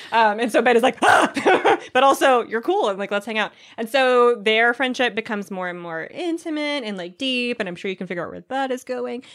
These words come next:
Um, and along the way, it's just so thoughtful. Like, Ben goes to therapy and you're, you watch, they go to an L G B T Q, um, not friendly, but, like, a therapist who specializes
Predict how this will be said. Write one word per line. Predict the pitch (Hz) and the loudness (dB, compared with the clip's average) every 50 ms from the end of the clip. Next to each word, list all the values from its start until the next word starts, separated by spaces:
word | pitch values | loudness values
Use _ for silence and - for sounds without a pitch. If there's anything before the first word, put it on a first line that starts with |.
| - - - - - | -20 -20 -20 -8 -4
Um, | 208 220 214 202 - - | -2 -2 -2 -2 -2 -2
and | 311 359 | 0 0
along | 440 349 359 453 587 640 571 | 0 0 2 2 2 2 2
the | 381 | 2
way, | 262 285 330 381 330 240 208 | 2 2 2 0 -2 -2 -4
it's | 262 - - | -6 -8 -8
just | - 427 427 - - | -8 -8 -8 -6 -4
so | 370 415 | -4 -4
thoughtful. | 427 - - 269 285 - - - 220 202 | -4 -2 0 0 0 0 0 -2 -4 -4
Like, | 208 196 - _ _ | -4 -6 -8 _ _
Ben | - 269 285 285 285 285 277 269 _ _ _ _ _ _ _ _ | 2 2 4 4 2 0 -4 -6 _ _ _ _ _ _ _ _
goes | - 214 202 202 - | -4 -4 -4 -4 -6
to | - | -8
therapy | 302 - 415 453 403 330 262 - 254 220 196 185 185 - | -6 -2 0 2 2 2 0 0 -2 -6 -6 -6 -6 -6
and | 196 196 | -6 -6
you're, | 190 196 202 | -6 -6 -6
you | 180 208 208 208 | -4 -4 -6 -4
watch, | 185 190 190 190 185 - - - - - - - - - - _ - | 0 2 4 4 4 2 0 -6 -12 -14 -16 -20 -20 -20 -16 _ 2
they | 240 240 | 2 4
go | 233 247 240 | 6 4 2
to | 226 - - 269 233 233 | 2 0 2 2 2 2
an | - 226 220 214 208 208 208 202 | 2 2 4 4 4 4 2 2
L | 165 202 214 | 2 0 0
G | 196 214 214 | 0 0 -2
B | 190 214 208 | -2 -2 -4
T | 208 - - 214 | -4 -4 -6 -6
Q, | 214 - - - 220 214 202 202 202 196 196 196 190 185 180 - - - - _ | -6 -6 -4 0 2 4 4 4 4 2 2 2 0 -2 -6 -10 -18 -20 -14 _
um, | - 180 180 180 175 170 160 165 160 147 - - _ - | 0 2 4 4 4 2 0 -2 -6 -12 -16 -18 _ -16
not | - 202 233 - 143 | -10 -8 -8 -8 -6
friendly, | - 190 202 196 170 156 156 165 | -4 -4 -4 -4 -4 -6 -6 -6
but, | - 170 151 | -6 -4 -4
like, | 180 175 - - _ _ _ _ - | -4 -4 -6 -10 _ _ _ _ -4
a | - 220 226 | -4 -4 0
therapist | - - 262 240 226 269 269 269 - | 2 2 4 4 4 2 -2 -2 -4
who | 220 | -6
specializes | 214 - - 214 190 - - 202 202 208 208 208 220 233 226 226 233 233 220 | -6 -2 -2 -2 -2 -2 -2 0 2 2 2 2 2 2 2 2 2 0 -4